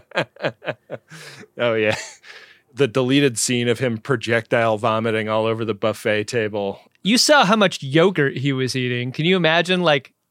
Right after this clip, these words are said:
Speaker 2: he, he ate a gallon of yogurt and then chased it with a liter of booze?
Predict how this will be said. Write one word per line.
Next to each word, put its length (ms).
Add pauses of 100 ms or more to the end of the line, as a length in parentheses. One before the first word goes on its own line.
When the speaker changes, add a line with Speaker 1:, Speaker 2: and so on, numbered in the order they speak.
Speaker 2:
he, 320
he 200
ate 180
a 40
gallon 440
of 120
yogurt 400
and 80
then 120
chased 360
it 40
with 160
a 60
liter 600 (180)
of 200
booze? 480